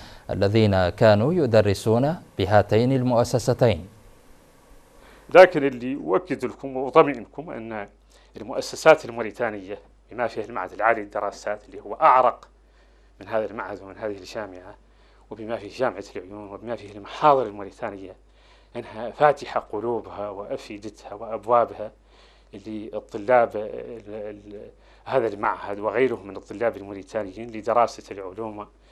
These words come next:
Speaker 2: الشرعية والعلوم اللغوية من ينبوعها الصافي. آه، وكذلك المدرسين اللي أيضًا يريدوا أن يدرسوا،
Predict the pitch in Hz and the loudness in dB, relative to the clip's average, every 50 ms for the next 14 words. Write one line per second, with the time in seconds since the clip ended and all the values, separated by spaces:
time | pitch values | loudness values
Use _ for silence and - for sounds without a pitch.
0 | _ - - _ _ _ _ _ - 107 101 101 - - - - - 143 131 117 | _ -20 -20 _ _ _ _ _ -14 -12 -10 -10 -10 -10 -10 -4 4 4 4 4
1 | 92 104 110 98 92 95 98 104 107 110 101 101 95 95 95 113 120 120 113 107 | 4 -4 -8 -10 -10 -10 -10 -10 -10 -10 -12 -14 -12 -8 -8 -4 -4 -4 -6 -4
2 | 90 - 120 95 98 101 101 98 98 127 131 120 110 113 127 123 107 110 131 107 | -2 -2 0 0 0 -2 -4 -4 -8 -12 -10 -10 -8 -8 -8 -6 -2 -2 -2 -2
3 | 101 104 104 107 - - - 131 127 127 113 107 107 104 120 - - - - - | -2 -4 -6 -6 -8 2 6 8 8 8 8 4 -8 -12 -12 -14 -18 -20 -20 -20
4 | - - - - - - - - - - - - _ _ - 113 117 123 127 117 | -20 -20 -20 -20 -20 -20 -20 -20 -20 -20 -20 -20 _ _ -6 -2 0 0 2 4
5 | 120 135 135 151 147 143 156 151 139 139 135 - - 127 127 127 127 131 120 123 | 4 2 4 4 8 10 12 12 10 10 2 -2 0 0 2 2 0 0 -2 -2
6 | 135 135 139 135 110 120 - - - 165 165 147 127 107 120 143 160 143 123 131 | 2 4 4 2 2 -2 -8 -4 -2 0 0 0 -2 -2 -2 0 2 4 4 2
7 | 120 113 123 139 135 113 131 131 117 117 113 113 156 151 127 120 110 - - 117 | 2 0 -4 -4 -4 -4 -4 -6 -6 -4 4 6 6 6 6 4 -6 -8 -10 -10
8 | 120 | -10